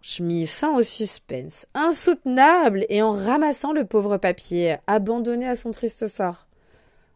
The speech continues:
En le ramassant, la petite fille glissa une phrase à sa maman. «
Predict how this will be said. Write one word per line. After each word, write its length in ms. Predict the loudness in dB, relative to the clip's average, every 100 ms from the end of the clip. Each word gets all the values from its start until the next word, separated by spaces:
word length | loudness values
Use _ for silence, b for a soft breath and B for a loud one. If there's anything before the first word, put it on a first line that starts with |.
| b
En 80 | -12
le 120 | -10
ramassant, 600 | -10 -4 -4 -4 -6 -10 _ _ _ _ _ _ -10
la 160 | -6 -6
petite 260 | -4 -6
fille 400 | -6 -12 -10 -10 _ _ -14
glissa 680 | -8 -6 -6 -6 -4 -4 -8 -10
une 120 | -12
phrase 300 | -10 -8 -8
à 60 | -8
sa 160 | -10 -10
maman. « 340 | -8 -10 -12